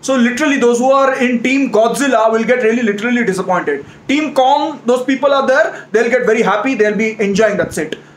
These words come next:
The kids who are supporting the Team Kong. So this is the thing, balance it out, man,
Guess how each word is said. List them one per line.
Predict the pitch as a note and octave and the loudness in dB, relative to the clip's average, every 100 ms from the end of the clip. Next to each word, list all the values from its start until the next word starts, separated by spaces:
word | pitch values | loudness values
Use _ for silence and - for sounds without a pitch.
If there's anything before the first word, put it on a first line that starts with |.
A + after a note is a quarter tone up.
| - - | -16 -6
The | G3+ | -4
kids | G#3 B3 - | -2 -2 0
who | A3+ | 2
are | A#3 | 2
supporting | G#3+ G#3 G#3+ A3 G#3+ G#3 - - | 2 2 2 2 0 -4 -8 -4
the | G3+ - | -2 0
Team | A3+ A3 | 0 0
Kong. | G#3 F#3+ C3+ - - - - - - - - - - | 0 0 -2 -8 -18 -20 -20 -20 -20 -20 -20 -20 -6
So | D#4 B3+ | -2 0
this | B3+ | 0
is | E4 | 0
the | E4 E4 | -2 0
thing, | C#4 A#3 | 0 0
balance | A3 C#4+ D#4+ | 0 0 0
it | D#4+ | 0
out, | B3+ A3+ G3 | 2 0 0
man, | G3 G#3 | -2 -4